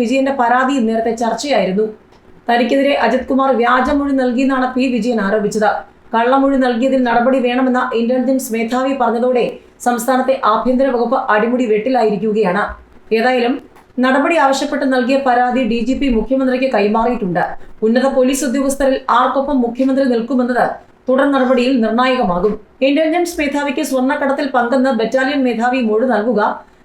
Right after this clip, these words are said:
കള്ളമൊഴി നൽകിയ ബറ്റാലിയൻ മേധാവിക്കെതിരെ നടപടി ആവശ്യപ്പെട്ട് ഇന്റലിജൻസ് മേധാവി ഡി ജി പിക്ക് പരാതി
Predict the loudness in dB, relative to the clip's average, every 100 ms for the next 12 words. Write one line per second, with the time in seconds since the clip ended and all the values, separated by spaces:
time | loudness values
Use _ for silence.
0 | 0 2 2 0 0 0 0 0 0 2
1 | 2 2 0 0 -2 0 0 2 2 0
2 | 2 2 2 0 -2 0 0 0 0 0
3 | 0 0 -4 -4 -4 -2 -2 -2 0 -2
4 | -2 -4 -4 -2 -2 0 0